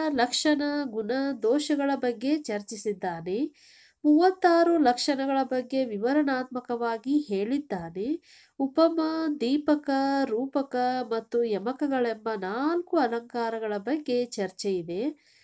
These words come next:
ಉಪಮೆಯಲ್ಲಿ ಐದು ಬಗೆಗಳನ್ನ ವಿವರಿಸಿದ್ದಾನೆ. ಕಾವ್ಯದ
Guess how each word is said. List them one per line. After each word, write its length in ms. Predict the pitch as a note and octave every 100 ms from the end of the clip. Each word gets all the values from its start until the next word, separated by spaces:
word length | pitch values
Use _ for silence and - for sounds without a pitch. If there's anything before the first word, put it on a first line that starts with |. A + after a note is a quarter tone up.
| _ _ D4+
ಉಪಮೆಯಲ್ಲಿ 720 | D4 F4 F4+ E4+ E4 D4+ D#4
ಐದು 360 | C4+ B3+ C#4
ಬಗೆಗಳನ್ನ 640 | D4 C4 B3 B3 B3 A#3 A#3+ E4 F#4+ F4+
ವಿವರಿಸಿದ್ದಾನೆ. 960 | G#3 A3+ A#3 A#3 G#3 F3 D#3+ D#3 F3 B3+ D4+ _ _ _ _
ಕಾವ್ಯದ 560 | - C#4+ E4 F4 F4+ E4